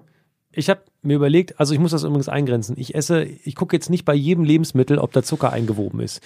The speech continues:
Mir geht's darum, das, was in, in der Basis Zucker trägt, also Süßigkeiten en masse,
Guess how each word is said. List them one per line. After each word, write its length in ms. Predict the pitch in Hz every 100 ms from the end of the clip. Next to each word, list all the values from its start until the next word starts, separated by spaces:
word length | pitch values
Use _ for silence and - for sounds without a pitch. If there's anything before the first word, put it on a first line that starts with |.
| - -
Mir 140 | 120 143
geht's 220 | 180 -
darum, 360 | 170 147 170 156 - -
das, 260 | - 170 -
was 240 | 147 143 - - - _
in, 200 | 175 156
in 200 | 160 147
der 100 | 139
Basis 580 | 123 147 202 196 185 -
Zucker 320 | - 190 143
trägt, 320 | - 131 113
also 200 | 147 131
Süßigkeiten 800 | 135 165 202 180 - 151 156 151
en 180 | 151 139
masse, 300 | 127 113